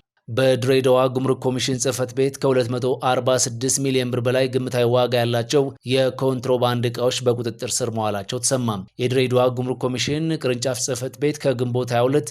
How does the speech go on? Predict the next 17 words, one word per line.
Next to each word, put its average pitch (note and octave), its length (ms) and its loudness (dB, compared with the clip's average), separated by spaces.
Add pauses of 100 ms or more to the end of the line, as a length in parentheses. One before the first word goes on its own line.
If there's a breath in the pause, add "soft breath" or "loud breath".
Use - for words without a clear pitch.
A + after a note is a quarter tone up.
(100)
እስከ C#3+ 320 2
ግንቦት C3+ 400 0
ሃያ B2+ 100 2
አምስት C3 260 -2
ሁለት C3 200 -2
ሺ - 100 -2
አስራ B2+ 200 -2
ሰባት B2 340 -2
ዓመተ B2+ 260 -2
ምህረት A#2+ 320 -4
ባከናወነው B2+ 680 0
ልዩ A#2+ 320 0 (100)
ኦፕሬሽን A#2+ 500 -2 (200)
ዕቃዎቹ B2 560 -2
ተይዘዋል G#2+ 460 -2
ነው B2+ 80 -2
የተባለው። A#2+ 400 0